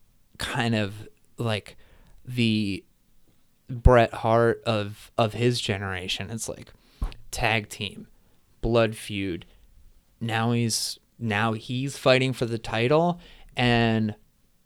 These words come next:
love the guy. Obviously,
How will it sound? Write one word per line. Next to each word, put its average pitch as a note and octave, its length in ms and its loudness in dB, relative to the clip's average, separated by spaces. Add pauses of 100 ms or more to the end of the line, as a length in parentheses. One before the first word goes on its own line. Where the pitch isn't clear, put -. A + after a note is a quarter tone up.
(180)
love G#2+ 420 0
the G#2+ 120 -6
guy. G#2 440 -6 (1040)
Obviously, A2+ 800 2